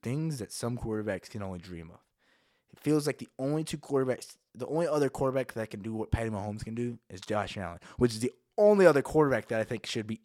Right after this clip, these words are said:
even in debate to be the best besides, uh, old Patty Mahomes. So, honestly, in my opinion, I think we got one A, one B in this league when it comes to best quarterback, and that's between Josh Allen and Patty Mahomes. And honestly, the season might prove it.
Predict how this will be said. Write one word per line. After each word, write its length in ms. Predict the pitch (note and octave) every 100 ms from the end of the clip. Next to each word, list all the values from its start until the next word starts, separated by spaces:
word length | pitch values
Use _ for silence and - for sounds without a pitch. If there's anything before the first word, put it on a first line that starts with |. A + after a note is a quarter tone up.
| -
even 300 | D3 B2 A#2 -
in 220 | D#3 E3
debate 480 | C3+ G#2+ A2 G2+ - - _ _ _ _ _
to 60 | A2+
be 100 | A2
the 100 | G2
best 280 | G2+ F#2 -
besides, 500 | G2 - F#2 F2 F2
uh, 140 | E2+ -
old 160 | F#2+
Patty 240 | - F#2 E2+
Mahomes. 560 | E2+ E2+ E2+ E2+ - -
So, 260 | - F2+ E2+ - - - -
honestly, 420 | - C3+ C#3 - C3
in 60 |
my 140 | A#2+ A#2+
opinion, 320 | - A2 G#2
I 40 |
think 260 | G2 G#2 F#2+
we 80 | G2
got 140 | F#2
one 180 | G#2 G2
A, 80 | F#2+
one 220 | F2+ F2
B 240 | E2+ E2+ - -
in 120 | F#2+
this 160 | E2+ E2+
league 380 | F2 E2+ E2+ E2+ _ _ -
when 100 | F#2
it 80 | D#2+
comes 320 | F#2+ F2 E2
to 280 | - F2+ E2+ D#2+
best 200 | - F2
quarterback, 640 | - - E2 E2 E2+ - - -
and 100 | F2+
that's 140 | D#2+
between 320 | - - E2+
Josh 260 | E2+ D#2 -
Allen 200 | - -
and 100 | -
Patty 160 | F#2+ E2+
Mahomes. 340 | E2 F2 -
And 180 | G2 F#2+
honestly, 520 | A#2+ C#3 E3 - F#3 F#3+ _ _ _ _ _ _ _ _ _ _ _
the 120 | - G2+
season 300 | - A2+ G2+
might 160 | E2+
prove 260 | - F#2+
it. 100 | F#2